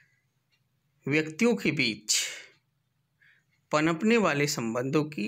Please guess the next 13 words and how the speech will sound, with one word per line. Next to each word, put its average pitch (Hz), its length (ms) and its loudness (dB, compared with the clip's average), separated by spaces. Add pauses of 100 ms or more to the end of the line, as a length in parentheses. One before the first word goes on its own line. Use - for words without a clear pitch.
(360)
संपूर्ण 214 720 0
जटिल 151 340 -2
व्यवस्था 117 460 -4
को - 160 -12
समाज 139 400 -12 (100)
कहा 151 420 -4 (540)
जा 104 200 -6
सकता - 540 -14
है। 143 380 -6 (680)
अर्थात 165 400 -4
व्यक्तियों 196 480 -4
के 233 200 -4
मध्य 156 320 -4